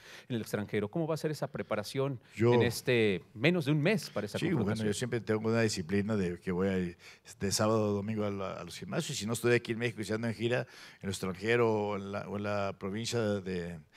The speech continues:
Speaker 2: de México, me voy a los hoteles, en los hoteles o en los, o en los vestidores antes de subir a luchar. Pero no voy a, este, ya Atlante se conoce bastante bien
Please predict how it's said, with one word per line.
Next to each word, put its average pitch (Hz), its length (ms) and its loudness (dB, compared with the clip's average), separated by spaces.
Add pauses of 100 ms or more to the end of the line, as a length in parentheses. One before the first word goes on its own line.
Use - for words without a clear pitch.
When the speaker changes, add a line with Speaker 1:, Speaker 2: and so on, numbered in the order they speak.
(240)
Speaker 2:
de 98 80 -2
México, 131 400 0
me 123 100 0
voy 104 160 2
a 110 40 0
los 104 120 -6
hoteles, 120 480 -6
en 98 80 -6
los 85 120 -12
hoteles 107 340 -6
o 98 120 2
en 90 80 -2
los, 90 280 -6
o 87 340 -10
en 101 100 2
los 101 120 2
vestidores 98 500 0
antes 98 240 -6
de 92 140 -6
subir 95 260 -8
a 92 60 -6
luchar. 90 400 -6 (580)
Pero 127 280 6
no 131 100 8
voy 131 220 12
a, 123 100 12
este, 110 380 6
ya 117 520 4
Atlante 123 320 -4
se 113 60 -2
conoce 117 340 -6
bastante 131 520 2
bien 123 260 4